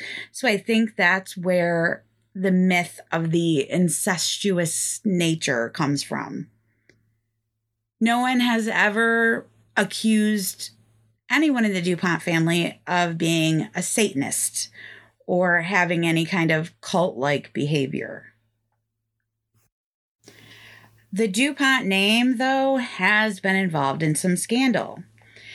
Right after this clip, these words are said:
In nineteen ninety-six, John DuPont murdered Olympic gold medal wrestler David Schultz. John DuPont was a wrestling coach, and David Schultz was actually his good friend.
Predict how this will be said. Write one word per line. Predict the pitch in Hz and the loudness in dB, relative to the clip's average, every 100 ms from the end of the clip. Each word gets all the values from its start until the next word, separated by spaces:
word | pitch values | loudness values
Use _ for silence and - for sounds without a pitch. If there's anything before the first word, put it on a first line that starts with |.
| - - - | -16 -16 -2
In | 208 196 190 | 2 2 4
nineteen | 180 240 - 240 | 2 2 0 2
ninety-six, | 208 202 175 - 202 233 - - - - _ 185 | 2 2 -2 0 0 0 -4 -8 -12 -20 _ -8
John | 170 208 262 294 | -2 2 2 2
DuPont | 226 - 147 156 - - - - | 0 -2 0 0 -2 -6 -20 -6
murdered | 196 190 185 185 180 175 - | -2 0 2 4 2 0 -4
Olympic | 185 185 233 269 269 220 | -2 2 2 2 -2 0
gold | 202 214 226 | 0 0 2
medal | 196 196 202 185 | 2 2 2 2
wrestler | 180 185 - 175 170 | 0 -2 -2 0 0
David | 147 - 170 175 165 | 0 0 0 0 -2
Schultz. | - - 147 - - - - - - - - - - - _ _ _ | -2 0 0 -2 -4 -4 -4 -8 -16 -20 -20 -20 -20 -20 _ _ _
John | - 196 214 | 0 2 2
DuPont | 220 214 214 202 156 | 0 0 2 2 0
was | 180 180 165 | 0 0 0
a | 165 175 | 0 0
wrestling | 165 160 180 - 185 170 | 0 0 0 0 0 0
coach, | - 180 262 - - - - - | 0 0 0 -2 -2 -4 -8 -6
and | 180 175 180 180 | 0 2 2 2
David | 233 233 | 0 -2
Schultz | - 254 226 | -2 -2 -2
was | 202 | 0
actually | 196 175 185 | 0 0 0
his | 170 165 | 0 -2
good | 165 170 | 0 -2
friend. | - 165 180 170 160 165 | -2 0 2 2 0 -2